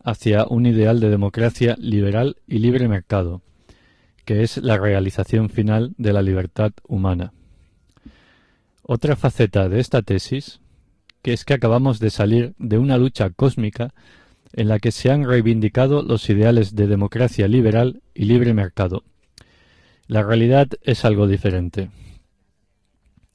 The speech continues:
Al menos en las sociedades occidentales ricas, parece que la democracia y el libre mercado están declinando,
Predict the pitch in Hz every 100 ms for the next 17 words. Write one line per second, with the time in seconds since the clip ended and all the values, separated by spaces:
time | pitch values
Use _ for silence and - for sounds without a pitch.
0 | - _ _ _ _ - 117 139 165 170
1 | - 131 127 - 117 117 117 120 110 120
2 | - 110 101 98 117 104 90 92 107 -
3 | 113 - _ _ _ _ _ _ _ -
4 | 117 139 - 160 - 120 113 113 107 131
5 | 160 - 107 - - 107 113 147 131 107
6 | 98 - 123 131 151 - 113 - 123 135
7 | 123 110 104 107 98 85